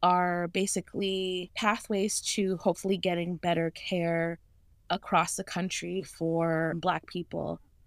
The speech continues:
And there's, if you, like, Google or, um, look up the Black Maternal Health Momnibus Act, it lists out, like, what its objectives are. I can give you a few here. Funding is one to organizations that are improving maternal health outcomes,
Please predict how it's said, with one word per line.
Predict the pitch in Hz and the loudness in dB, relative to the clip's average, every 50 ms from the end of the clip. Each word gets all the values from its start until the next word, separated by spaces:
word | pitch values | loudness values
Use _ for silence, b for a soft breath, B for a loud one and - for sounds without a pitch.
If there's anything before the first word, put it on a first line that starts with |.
| - - - | -8 0 2
And | 202 214 220 214 | 4 6 6 8
there's, | 214 214 208 202 220 - | 8 8 6 6 4 2
if | 220 226 - | 0 2 4
you, | 254 269 277 269 | 4 4 4 6
like, | 247 240 202 175 - | 6 6 6 6 4
Google | - 175 180 190 180 185 180 180 180 170 | 0 -2 -2 0 2 2 2 2 4 4
or, | 160 160 160 160 160 156 - - | 4 4 4 2 2 2 0 0
um, | 165 160 165 170 | -2 -2 0 0
look | 170 170 - | -2 0 0
up | 190 170 - - - 180 202 - | 0 0 0 -4 -12 -12 -6 -2
the | 175 170 170 165 156 | 0 0 0 0 2
Black | 170 151 160 - | 2 2 2 2
Maternal | - 180 - - 175 175 175 165 160 | -4 -8 -6 -4 -4 -4 -4 -4 -4
Health | - 160 165 165 - - | -2 -2 -4 -4 -6 -6
Momnibus | 170 160 165 170 185 185 190 180 196 202 208 - - | -4 -2 -2 0 0 0 0 2 0 0 0 0 -2
Act, | - 220 226 233 240 - - - _ _ - _ - _ _ | 0 0 0 0 -2 -4 -12 -20 _ _ -20 _ -20 _ _
it | - 151 - - | 2 2 2 4
lists | 196 214 226 - - - _ | 2 2 2 2 -2 0 _
out, | 175 180 180 170 - - - | 4 4 4 2 0 -2 -2
like, | - 185 180 165 | 0 0 0 2
what | - 175 175 | 2 2 2
its | 175 180 - - | 2 0 2 0
objectives | - 175 170 - 160 170 - - 175 175 - - | 0 0 2 0 0 0 0 -4 -4 -4 -2 -2
are. | - 151 151 151 151 151 156 - | -2 0 2 2 2 0 0 -2
I | 175 | -4
can | - - 202 202 196 | -2 -2 -2 -2 -2
give | - 190 185 | -2 0 0
you | 202 | 0
a | 190 165 | 0 0
few | - - - 180 185 | -4 -6 -4 -4 -4
here. | 185 - - 170 160 156 160 156 - | -4 -2 0 2 4 4 4 2 0
Funding | - - - 202 208 226 220 208 208 208 208 208 | -2 2 4 4 4 4 2 2 2 2 0 0
is | 202 208 196 196 | -2 -2 -4 -4
one | 190 196 190 185 180 185 190 185 - - | -4 -2 -2 0 0 0 0 0 0 -2
to | 190 180 180 170 165 170 - - | 0 0 0 0 0 0 0 0
organizations | 175 180 180 185 180 185 165 180 180 - - 175 175 165 | 0 0 0 0 -2 -2 -2 -4 -6 -4 -4 -4 -6 -2
that | - 160 156 151 | 0 0 2 2
are | 160 160 | 2 0
improving | 160 170 165 - - 175 170 170 170 165 165 165 - - _ _ - _ | -2 -2 -4 -4 -4 -4 -2 0 0 0 0 -2 -6 -12 _ _ -18 _
maternal | - 175 - - 190 196 190 180 | -6 -6 -4 -2 -2 -4 -4 -6
health | - 175 170 165 - - | -6 -6 -8 -6 0 2
outcomes, | - 196 - - - - 240 220 214 208 208 208 208 208 208 - | 2 2 2 0 -4 -2 0 0 2 2 2 2 2 2 0 -2